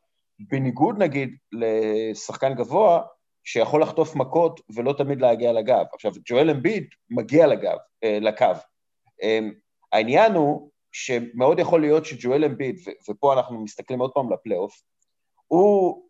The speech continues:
עשוי להגיע לסוף המשחק, או לסוף סדרה, בלי שום אנרגיה. כאילו, ראינו את זה גם קורה עם, אה, ג'ואל אמביד בעבר, כן? זה לא איזה משהו מופרך שאני ממציא,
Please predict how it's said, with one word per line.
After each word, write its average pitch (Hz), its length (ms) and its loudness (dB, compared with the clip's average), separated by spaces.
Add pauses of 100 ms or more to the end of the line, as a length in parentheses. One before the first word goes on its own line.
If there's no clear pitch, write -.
עשוי 202 320 -2
להגיע 165 420 4
לסוף 165 380 -2
המשחק, 170 540 0 (340)
או 117 100 0
לסוף 120 300 -2
סדרה, 165 520 4
בלי 143 200 -4
שום 160 260 -2
אנרגיה. 151 440 0 (480)
כאילו, 127 300 -2
ראינו 143 300 4
את 160 80 0
זה 143 80 -2
גם 123 200 -2
קורה 135 220 2
עם, 143 200 0
אה, 101 160 -4
ג'ואל 98 240 -2
אמביד 98 260 -8
בעבר, 107 480 4
כן? 131 140 -2
זה 104 100 -8
לא 123 240 2
איזה 123 180 -4
משהו 117 260 -6
מופרך 110 420 -2
שאני 104 460 -8 (260)
ממציא, 107 460 -6